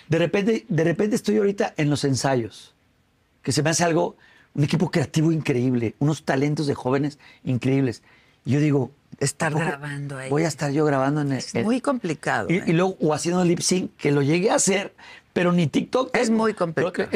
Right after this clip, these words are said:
Speaker 1: eh, eso de que, "Oye", no sé qué, y haciendo el TikTok,
Speaker 2: Pero, por
Speaker 1: va,
Speaker 2: ejemplo, ¿nunca
Speaker 1: no sé.
Speaker 2: pensaste en hacer algo en red, en YouTube o en Facebook? O
Speaker 1: Cuando fue la pandemia, estábamos
Speaker 2: Ve
Speaker 1: en la
Speaker 2: qué
Speaker 1: cap-
Speaker 2: bien le ha ido a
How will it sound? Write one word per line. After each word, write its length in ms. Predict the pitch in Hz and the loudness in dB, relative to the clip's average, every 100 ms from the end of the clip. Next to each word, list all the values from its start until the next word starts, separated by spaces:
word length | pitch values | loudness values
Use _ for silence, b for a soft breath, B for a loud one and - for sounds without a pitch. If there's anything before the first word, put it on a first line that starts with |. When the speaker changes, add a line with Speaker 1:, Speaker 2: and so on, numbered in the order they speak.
| 220 | 0
Speaker 1:
eh, 60 | 208 | 0
eso 160 | 240 | 2
de 120 | 233 226 | 2 0
que, 180 | 202 - B - | -2 -6 B 0
"Oye", 580 | 359 415 381 339 277 | 0 2 2 2 0
no 140 | 320 349 | -2 -8
sé 100 | 294 | -2
qué, 60 | 196 | 0
y 80 | 190 | 0
haciendo 300 | 180 226 226 | 2 2 2
el 80 | |
TikTok, 200 | 240 208 | 2 2
Speaker 2:
Pero, 160 | 269 240 | 2 2
por 120 | 262 | 2
Speaker 1:
va, 60 | 254 | 0
Speaker 2:
ejemplo, 380 | 247 247 262 240 | 0 -2 0 0
¿nunca 220 | 254 277 | 0 -2
Speaker 1:
no 40 | |
sé. 140 | 262 240 | -2 -2
Speaker 2:
pensaste 420 | 220 240 220 - | 0 -2 -2 -2
en 140 | 208 | -2
hacer 300 | 190 - 190 | -2 -2 0
algo 300 | 185 175 175 | 2 2 2
en 140 | 170 156 | 0 0
red, 220 | 156 156 151 151 - - | 0 -2 -4 -8 -10 -4
en 200 | 156 139 | -2 0
YouTube 800 | 139 160 - 160 151 151 151 143 | 2 0 0 2 4 4 2 0
o 160 | 131 123 | -2 -2
en 140 | 123 | -6
Facebook? 640 | - 156 147 147 143 139 - | -4 0 2 0 -2 -10 -8
O 120 | 69 - | -8 -2
Speaker 1:
Cuando 280 | 156 156 | 0 0
fue 240 | 151 208 226 | 0 2 2
la 160 | 240 | 2
pandemia, 560 | 220 180 180 147 110 113 _ _ _ | -2 -4 -4 -4 -6 -8 _ _ _
estábamos 280 | - 135 131 | -4 -2 0
Speaker 2:
Ve 60 | 220 | 2
Speaker 1:
en 40 | |
la 60 | 151 | 2
Speaker 2:
qué 60 | |
Speaker 1:
cap- 60 | 240 | 2
Speaker 2:
bien 220 | 247 247 | 0 2
le 80 | 233 | 2
ha 80 | 220 | 2
ido 160 | |
a 60 | 208 | 2